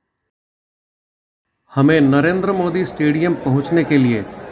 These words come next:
ओल्ड हाई कोर्ट से मेट्रो लेना होगा। मेट्रो स्टेशन का माहौल तो और भी चौंका देने वाला था। मेट्रो ट्रेनों की फ्रीक्वेंसी आज के खास दिन के लिए ज़्यादा की गई, लेकिन ट्रेनों की फ्रीक्वेंसी बढ़ाने के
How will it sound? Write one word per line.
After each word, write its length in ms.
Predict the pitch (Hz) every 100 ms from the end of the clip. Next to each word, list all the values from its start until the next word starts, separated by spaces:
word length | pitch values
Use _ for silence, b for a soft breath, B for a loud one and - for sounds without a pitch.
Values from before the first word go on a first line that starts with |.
| 151
ओल्ड 240 | 170 170
हाई 180 | 131 143
कोर्ट 280 | 143 165 -
से 140 | -
मेट्रो 400 | 160 131 131 156
लेना 280 | 160 127 127
होगा। 340 | 107 107 98 92 - - - - - - - 139
मेट्रो 320 | 147 143 214
स्टेशन 420 | - 196 175 208
का 140 | 196 170
माहौल 420 | 147 147 151 185
तो 140 | - 185 -
और 200 | 156 180
भी 140 | 160 185
चौंका 360 | 170 156 165
देने 240 | 143 135 131
वाला 240 | 120 113
था। 240 | 110 110 95 - - - - - - -
मेट्रो 380 | 135 143 147 196
ट्रेनों 360 | 190 175 170 185
की 120 | 185
फ्रीक्वेंसी 720 | - 151 147 175 175 160 185 - 139
आज 260 | 151 175
के 140 | - 156
खास 380 | - 151 165 135
दिन 180 | 165 151
के 100 | 156
लिए 220 | 165 160
ज़्यादा 380 | 127 135 127 156
की 200 | 147 135
गई, 220 | 123 101 95 - - - - - - - - - - - -
लेकिन 420 | 143 170 175 196 123 - -
ट्रेनों 340 | - 151 165 196
की 140 | 208
फ्रीक्वेंसी 640 | 202 143 147 170 185 175 180
बढ़ाने 420 | 131 127 143 170
के 140 | 180